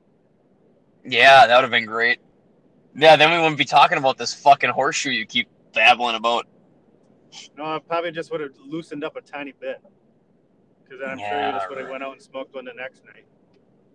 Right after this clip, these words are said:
Speaker 1: Well, then it would have been a vengeance thing.
Speaker 2: <laughs>
Speaker 1: And then it would have been like, "I'm not leaving this woods until I get 'em."
Speaker 2: Yeah.
Speaker 1: But,
Speaker 2: Yeah.
Speaker 1: no, there's, there was a lot of valuable lessons learned, and,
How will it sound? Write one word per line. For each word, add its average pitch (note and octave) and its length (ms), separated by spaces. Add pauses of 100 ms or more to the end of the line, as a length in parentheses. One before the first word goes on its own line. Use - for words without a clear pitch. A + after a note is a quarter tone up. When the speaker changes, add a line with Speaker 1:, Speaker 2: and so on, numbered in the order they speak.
(300)
Speaker 1:
Well, C#3 140
then D#3+ 140
it F3 80
would D#3+ 100
have C#3+ 80
been C#3 140
a B2+ 80
vengeance B2 500
thing. A2 260 (720)
Speaker 2:
<laughs> F#3 60 (920)
Speaker 1:
And B2+ 120
then C#3+ 120
it D3+ 40
would D3 80
have C#3+ 80
been D3 160
like, C3 200
"I'm C3+ 200
not C3+ 240
leaving B2 260
this A#2+ 180
woods A#2+ 280
until A#2 260
I A2 140
get A#2 180
'em." G#2+ 120 (2250)
Speaker 2:
Yeah. G2+ 200 (180)
Speaker 1:
But, A#2 220 (460)
Speaker 2:
Yeah. - 100
Speaker 1:
no, D3 220
there's, D3+ 300
there D3 180
was D3 100
a C#3+ 60
lot C#3 220
of C#3 100
valuable B2+ 340
lessons B2 340
learned, B2 380
and, A#2 240